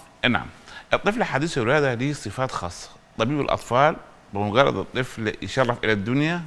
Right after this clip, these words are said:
بيشوف في بعض الأشياء اللي احنا ممكن نقول إن الطفل ده طبيعي. أولًا الطفل من حيث اللون بيكون لونه وردي أو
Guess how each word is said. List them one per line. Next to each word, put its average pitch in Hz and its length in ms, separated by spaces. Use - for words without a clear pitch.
بيشوف 120 560
في 135 160
بعض 123 240
الأشياء 151 560
اللي 123 140
احنا 135 180
ممكن 151 360
نقول 139 260
إن 120 160
الطفل 117 460
ده 127 200
طبيعي. 85 340
أولًا 185 460
الطفل 127 440
من 110 140
حيث - 240
اللون 135 380
بيكون 120 460
لونه 117 440
وردي 151 540
أو 107 120